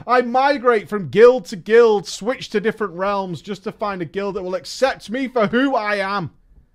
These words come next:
A guild that will do mythic with me, even if I don't have gear for it.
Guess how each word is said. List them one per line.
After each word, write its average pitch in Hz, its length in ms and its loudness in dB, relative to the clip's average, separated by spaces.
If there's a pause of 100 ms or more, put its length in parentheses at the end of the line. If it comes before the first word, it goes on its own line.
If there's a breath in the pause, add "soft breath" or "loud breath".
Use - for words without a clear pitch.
(440)
A 185 100 -6
guild 277 360 -2
that 254 140 -2
will 262 100 -6
do 254 180 -6
mythic 277 480 -6
with 185 240 -6
me, 135 200 -12
even 240 260 -8
if 233 160 -4
I 214 100 -2
don't 220 320 -4
have 180 280 -6
gear 226 240 0
for 156 320 -6
it. - 160 -16